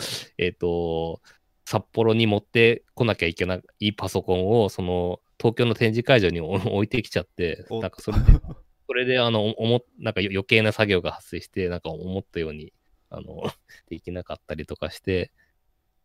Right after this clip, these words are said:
Speaker 1: とか、まあ、そもそも展-、展示の準備があったんで、まあ、それがちょっとバタバタしてて、あの、<coughs> とかとかあったんで、結構、なんか、その辺も重なったんで、そのせいで余計忙しかったっていうのはありますね。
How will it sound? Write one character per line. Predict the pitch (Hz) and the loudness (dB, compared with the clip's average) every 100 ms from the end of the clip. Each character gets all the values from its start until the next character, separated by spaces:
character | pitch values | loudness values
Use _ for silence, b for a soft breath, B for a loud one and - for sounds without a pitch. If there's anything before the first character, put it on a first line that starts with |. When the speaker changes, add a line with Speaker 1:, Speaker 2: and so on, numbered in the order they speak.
| _ _ _ _ _ _ _ | _ _ _ _ _ _ _
Speaker 1:
と | - | -12
か、 | - 76 - - _ _ _ _ _ _ - | -8 -10 -10 -20 _ _ _ _ _ _ -10
ま | |
あ、 | 92 | -6
そ | 113 | -4
も | 117 | -4
そ | 131 | -2
も | 117 | -2
展-、 | 113 110 - | -2 -4 -4
展 | - 113 113 | -4 -2 -2
示 | 120 117 | -2 -2
の | |
準 | 117 127 | 0 0
備 | 92 | 0
が | 76 | -2
あ | 78 | -4
っ | - | -6
た | 76 | -8
ん | |
で、 | 78 | -8
ま | 80 | -8
あ、 | |
そ | - | -8
れ | 98 | -6
が | 101 | -6
ち | 98 | -6
ょ | |
っ | |
と | - 78 | -8 -8
バ | 80 | -8
タ | - | -10
バ | - | -12
タ | - 80 | -12 -12
し | - | -10
て | 85 | -16
て、 | - 101 90 - _ _ _ | -10 -6 -6 -8 _ _ _
あ | - - _ | -20 -20 _
の、 | - - _ _ | -20 -20 _ _
<coughs> | - - _ - _ _ _ _ _ _ _ _ _ _ _ _ _ _ _ | -6 -6 _ -20 _ _ _ _ _ _ _ _ _ _ _ _ _ _ _
と | 113 | -4
か | - | -4
と | - - | -6 -10
か | - - - | -10 -10 -10
あ | 87 | -10
っ | - | -10
た | - 78 | -14 -14
ん | 80 | -8
で、 | 85 | -8
結 | 80 104 101 | -8 -10 -10
構、 | - - - _ _ | -10 -12 -12 _ _
な | 98 | -14
ん | |
か、 | 95 | -14
そ | - 98 | -10 -10
の | |
辺 | 92 95 95 | -8 -10 -10
も | - | -12
重 | 95 90 | -10 -10
な | 90 | -10
っ | - | -14
た | - 82 | -12 -12
ん | 78 | -10
で、 | 85 95 | -12 -12
そ | - - 95 101 | -14 -12 -10 -8
の | 104 107 | -8 -6
せ | 113 | -2
い | 104 | -2
で | 85 | -4
余 | 82 | -8
計 | - 85 | -8 -10
忙 | - 90 | -8 -12
し | - | -12
か | - | -16
っ | - | -16
た | 90 | -14
っ | 87 | -10
て | 87 | -8
い | |
う | 78 | -8
の | |
は | 78 | -8
あ | |
り | 76 | -10
ま | - | -12
す | - 85 | -16 -18
ね。 | - | -18